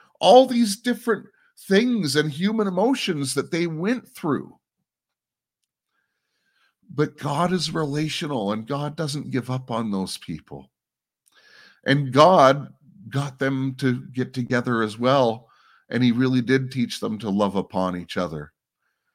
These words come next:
Despite we always have differences, we have jealousies. They're natural in this fallen world. They're unnatural in God's kingdom.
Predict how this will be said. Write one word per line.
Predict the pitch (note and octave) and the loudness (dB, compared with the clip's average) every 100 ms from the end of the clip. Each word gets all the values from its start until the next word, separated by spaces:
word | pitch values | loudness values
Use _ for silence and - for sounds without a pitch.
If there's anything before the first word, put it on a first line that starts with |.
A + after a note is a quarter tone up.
| _ - | _ -4
Despite | E3 - - G3+ E3+ | 0 0 4 4 4
we | D#3+ | 2
always | C#3+ C3+ A#2+ | 4 4 2
have | A#2+ G#2 G2+ | 2 2 2
differences, | G#2 G2+ G2 F#2+ F#2+ G2 | -4 -2 -4 -4 -6 -4
we | C3+ | -4
have | A#2+ A2+ G#2 | 0 -2 -2
jealousies. | G2 A2 G2+ F2 - G2 E2 D#2+ - - _ _ _ _ _ _ _ _ _ | -2 0 0 -2 -4 -4 -4 -6 -10 -14 _ _ _ _ _ _ _ _ _
They're | C#3 D#3+ | 0 0
natural | E3+ E3+ G3 - E3+ A2+ D#2+ - - | 2 0 -2 0 2 2 0 -8 0
in | C#3+ C3+ | 0 2
this | C3 | 0
fallen | - A#2+ G#2+ A2 A#2 B2+ | -2 2 2 2 -2 -4
world. | D#3+ F3+ E2+ C#2 _ _ _ _ _ | -4 -6 -8 -12 _ _ _ _ _
They're | C#3 C3+ C#3 | 2 4 4
unnatural | E3 F3+ D3+ A2+ G2+ - A2+ G#2 - | 0 0 2 2 0 -2 -2 0 -2
in | G#2+ A2 | -4 -2
God's | A2 G2+ F#2+ - | 2 2 0 -4
kingdom. | - F3+ E3 G2 - | -6 -4 -2 -4 -8